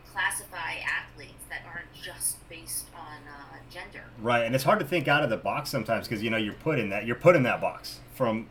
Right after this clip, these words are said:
Speaker 2: you know, a certain
Speaker 1: Yes.
Speaker 2: age, and you're just, you're stuck there, and then you gotta, you gotta figure out a way out of it, whether it being, you know, hey, make,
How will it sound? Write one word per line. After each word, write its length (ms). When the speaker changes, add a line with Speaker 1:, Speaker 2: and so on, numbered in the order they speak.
Speaker 2:
you 140
know, 340
a 80
certain 380
Speaker 1:
Yes. 20
Speaker 2:
age, 300
and 80
you're 100
just, 340
you're 120
stuck 420
there, 260
and 140
then 120
you 60
gotta, 260
you 80
gotta 160
figure 260
out 100
a 40
way 180
out 160
of 80
it, 160
whether 260
it 120
being, 300
you 80
know, 260
hey, 220
make, 260